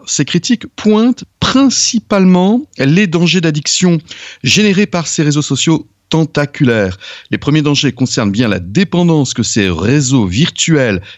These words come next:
créeraient au sein de la communauté de leurs membres, et nous sommes consciemment ou inconsciemment devenus fondamentalement dépendants de ces mondes virtuels,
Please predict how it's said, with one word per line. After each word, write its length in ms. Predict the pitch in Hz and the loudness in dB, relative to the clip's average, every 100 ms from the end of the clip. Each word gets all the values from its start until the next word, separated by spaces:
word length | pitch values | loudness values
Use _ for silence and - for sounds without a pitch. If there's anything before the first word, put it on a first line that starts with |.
| _ | _
créeraient 540 | - 202 160 113 - - | -2 0 2 0 -4 -2
au 100 | 226 | 0
sein 240 | - 214 | 2 2
de 80 | 170 | 2
la 100 | 131 | 0
communauté 480 | 156 143 131 113 135 | 2 2 2 2 0
de 100 | 110 | 0
leurs 180 | 101 98 | 2 2
membres, 340 | 131 202 202 - - - | 2 0 -2 -8 -20 -4
et 40 | |
nous 80 | 110 | -2
sommes 240 | 120 151 123 | 0 0 -2
consciemment 640 | - 190 - 185 156 104 | -2 -2 0 0 2 2
ou 180 | 107 175 | 2 0
inconsciemment 680 | 208 190 165 - 113 98 98 | 0 -2 -2 0 0 0 -2
devenus 380 | 117 151 147 107 | -4 0 2 0
fondamentalement 960 | - - 269 202 185 170 170 139 101 - - | -2 2 4 4 2 0 2 2 0 -4 -12
dépendants 1000 | 92 117 247 - - 214 202 165 180 165 | -4 0 0 -2 -4 0 0 2 2 2
de 120 | 117 | 0
ces 180 | 110 113 | 0 2
mondes 240 | 117 175 | 4 4
virtuels, 640 | 135 127 - 104 117 170 | 0 -4 -2 0 2 0